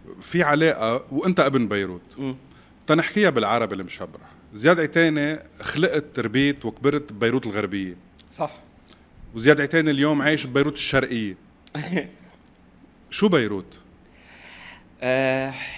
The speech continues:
Speaker 2: ليك، آه، قال يحيى جابر مرة، آه، كلمة كتير حلوة، إنه بيروت بالنسبة لنا إنه بنتمنى إنه تشبه الشارع الحمراء،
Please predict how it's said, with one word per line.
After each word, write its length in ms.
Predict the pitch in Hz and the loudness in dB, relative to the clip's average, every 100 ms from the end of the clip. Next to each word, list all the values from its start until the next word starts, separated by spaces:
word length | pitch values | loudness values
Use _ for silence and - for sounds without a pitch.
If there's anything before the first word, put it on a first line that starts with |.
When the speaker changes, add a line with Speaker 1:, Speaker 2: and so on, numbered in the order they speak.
| 135 | -6
Speaker 2:
ليك، 420 | 135 214 220 214 | -2 -2 -2 -2
آه، 400 | 185 165 156 - - - - - - - - _ - _ | 0 0 0 -4 -12 -20 -20 -20 -20 -20 -20 _ -20 _
قال 220 | 160 220 214 | 2 2 2
يحيى 240 | 240 208 | 0 -2
جابر 340 | 139 165 175 | 0 0 0
مرة، 240 | 135 160 151 | -2 0 2
آه، 600 | 127 120 117 107 107 107 | 2 2 0 -2 -4 -8
كلمة 320 | - 151 147 | -8 -6 -6
كتير 240 | - 131 | -4 -6
حلوة، 320 | 131 117 101 95 | -6 -8 -8 -10
إنه 260 | 113 - - - 62 104 | -14 -16 -20 -20 -18 -16
بيروت 580 | 104 123 139 185 196 196 | -6 -4 -2 -2 -4 -8
بالنسبة 640 | 127 120 135 - 165 139 | -14 -8 -8 -8 -2 -2
لنا 420 | 143 156 151 165 - - | -2 -4 -4 -6 -8 -12
إنه 180 | 113 117 | -12 -10
بنتمنى 520 | 113 - 143 180 160 | -12 -8 -6 -4 -4
إنه 160 | 127 123 | -6 -10
تشبه 260 | 156 - | -12 -10
الشارع 340 | 123 - 131 104 | -8 -6 -6 -6
الحمراء، 380 | - 113 95 | -8 -8 -10